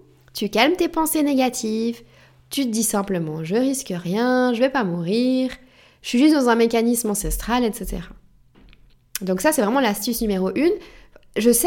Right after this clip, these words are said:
elle semble un peu simple, mais tu verras que maintenant que t'as compris tout ce que je viens de te dire, tout ce que je viens de t'expliquer là dans cet épisode, tu verras que ça va beaucoup t'aider. Moi, perso, ça m'a, ça m'a vraiment beaucoup aidé. Maintenant, l'astuce numéro deux,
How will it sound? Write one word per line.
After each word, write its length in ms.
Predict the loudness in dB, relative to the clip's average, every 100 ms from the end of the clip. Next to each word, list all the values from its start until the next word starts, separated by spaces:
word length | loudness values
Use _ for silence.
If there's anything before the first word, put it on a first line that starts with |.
| 2
elle 80 | 2
semble 240 | 2 2
un 80 | 2
peu 140 | 0
simple, 440 | -2 0 0 0 0
mais 180 | -2
tu 180 | -2 -2
verras 260 | 0 0 0 -2
que 120 | 0
maintenant 280 | 2 0 0
que 60 |
t'as 140 | -2 -2
compris 420 | -4 -2 -2 -2
tout 100 | -4
ce 80 | -4
que 100 | -2
je 40 |
viens 80 | 0
de 60 | 0
te 100 | -2
dire, 280 | -2 -2 -4 -12 _ _ _ _ _
tout 120 | -10 -6
ce 80 |
que 80 | -2
je 20 |
viens 80 | 0
de 60 | 0
t'expliquer 500 | -4 -4 -6 -2 0
là 80 | 0
dans 140 | -2
cet 100 | -4
épisode, 560 | -4 -4 -2 -2 -2 -4 -12 _ _ _ _
tu 120 | -2
verras 180 | 0 0
que 60 | 0
ça 100 | -2
va 100 | 0
beaucoup 240 | -2 -2
t'aider. 380 | -2 -2 -4 -8 -12 0
Moi, 200 | 2 4
perso, 220 | 2 0
ça 160 | -2
m'a, 80 | -2 -2 -4 -6
ça 140 | -6
m'a 140 | -4
vraiment 200 | 0 0
beaucoup 280 | 0 -2 -4
aidé. 200 | -6 -6 -14 -20 _ _ -2
Maintenant, 380 | 0 4 4 2 0 -14 _ -6
l'astuce 440 | -2 0 0 0
numéro 360 | 2 4 4 4
deux, 240 | 4 2